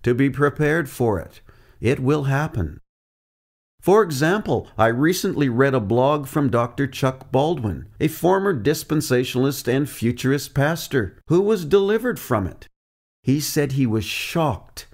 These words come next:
at the abuses he received from those who formerly called him brother and declared their love for him. This is normal,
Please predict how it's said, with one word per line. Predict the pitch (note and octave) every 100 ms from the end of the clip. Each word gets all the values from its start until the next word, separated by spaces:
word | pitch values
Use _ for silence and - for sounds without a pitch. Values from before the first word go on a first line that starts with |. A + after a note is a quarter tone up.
| _ -
at | -
the | G2+ G#2+
abuses | F#2 G#2+ C#3+ E3 A#2 G#2
he | B2 A#2+
received | A#2+ - - C#3 C#3 F2 - - _ _ -
from | G#2 G#2
those | G#2 C#3 F#3 F3
who | A2+
formerly | G#2 - B2 D3 D#3 D3 C3+
called | - A#2+ B2+ B2
him | B2 A2
brother | F#2 C#3 D#3 G2+ D#2+ - - _ -
and | F#3+ F3+
declared | G#3 - F3 F#3+ D#3+ C3+
their | D#3
love | D3+ D#3 F3 -
for | - G2+
him. | E2 C2+ C#2+ _ _ _ _ _ _ _ _ _ -
This | A2+ F3 G#3 -
is | G3 E3
normal, | E3+ F3 F3+ F3+ G#2+ D2